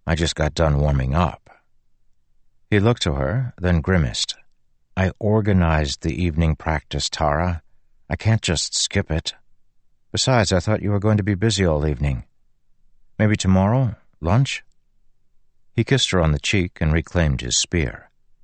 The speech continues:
He'd taken only a step away when she spoke. "I'm leaving, Cal," she said from behind.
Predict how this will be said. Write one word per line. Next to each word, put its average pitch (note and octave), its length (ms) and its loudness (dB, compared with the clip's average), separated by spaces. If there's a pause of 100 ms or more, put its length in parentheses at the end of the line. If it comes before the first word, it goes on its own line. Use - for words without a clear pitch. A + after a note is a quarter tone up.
(360)
He'd A#2+ 180 2
taken A#2+ 280 2
only E2+ 240 4
a D#2 80 2
step - 260 -2
away D#2+ 380 0
when C2 180 -2
she D2 160 -4
spoke. - 500 -4 (1160)
"I'm A#2 220 6
leaving, G2+ 360 4
Cal," D#2 440 -4 (420)
she - 160 -4
said C#2 240 -2
from C2+ 160 -2
behind. A#1+ 520 -4